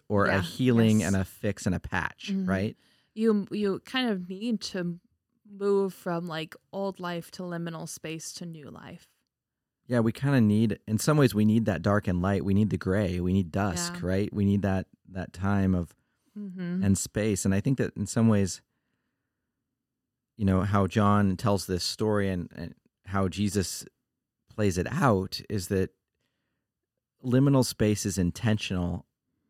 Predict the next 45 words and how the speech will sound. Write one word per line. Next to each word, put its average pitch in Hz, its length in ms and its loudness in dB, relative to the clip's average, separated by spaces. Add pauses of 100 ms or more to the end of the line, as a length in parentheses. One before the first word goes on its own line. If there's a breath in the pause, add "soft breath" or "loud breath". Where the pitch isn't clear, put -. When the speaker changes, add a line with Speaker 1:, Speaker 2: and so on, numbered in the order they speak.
Speaker 1:
and 101 160 -2
that 90 140 -6
God 104 320 2
is 92 140 -2
going 98 380 0
to 87 420 -2 (460)
try 101 340 0
to 90 180 -8
meet 90 260 -4
us 85 220 -8
there 87 180 -2
and 90 200 -2
might 135 240 -2
even 110 320 0
make 107 260 0
it - 160 -8
for, 62 320 -8 (120)
create, 110 400 -2 (500)
create 113 320 0
it - 120 -6
for - 280 -10
us. - 320 -10 (260)
Speaker 2:
Mm-hmm. 180 1040 -8
Speaker 1:
Um, 90 440 0 (840)
and 98 140 0
that 131 140 0
might 156 200 2
be 113 100 0
really 107 320 0
awkward 92 600 -4 (380)
and 101 200 0
really 123 220 2
uncomfortable 101 580 -2
because 95 260 -6
what 104 140 -2
we - 80 4
Speaker 2:
Mm-hmm. 110 100 2
Speaker 1:
want 135 160 2
is 95 100 -4
we 123 100 2
want 113 180 2
Jesus 101 260 -2
here 90 180 -2
right 90 280 -4
now. 85 380 -6